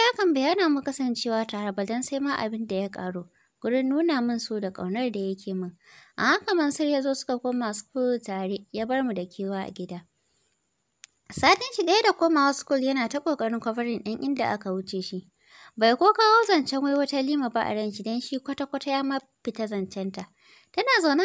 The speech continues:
a class ya nufo hanyar da suke daga inda suke zaune Biki ce ta fara hango shi a tafe, yana rungume da littattafan shi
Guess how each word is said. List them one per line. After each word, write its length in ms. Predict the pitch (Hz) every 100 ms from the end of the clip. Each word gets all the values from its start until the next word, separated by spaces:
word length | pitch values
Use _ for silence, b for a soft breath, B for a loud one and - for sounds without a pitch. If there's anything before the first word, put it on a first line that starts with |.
| 403
a 40 |
class 300 | - - 285
ya 100 | 254
nufo 200 | 247 -
hanyar 360 | 254 262 254 240
da 80 | 196
suke 280 | 220 - 208
daga 220 | 202 202 -
inda 240 | 330 285
suke 240 | - - 214
zaune 260 | 196 202 196
Biki 400 | 254 277 226 185
ce 160 | 240
ta 100 | 254
fara 300 | 262 269 262 202
hango 300 | 196 196 208
shi 140 | 208
a 100 | 196
tafe, 340 | 185 185 226 254 b b b -
yana 280 | 277 339 285
rungume 380 | 240 214 233 311
da 80 |
littattafan 600 | 320 254 - 196 196 208
shi 120 | 220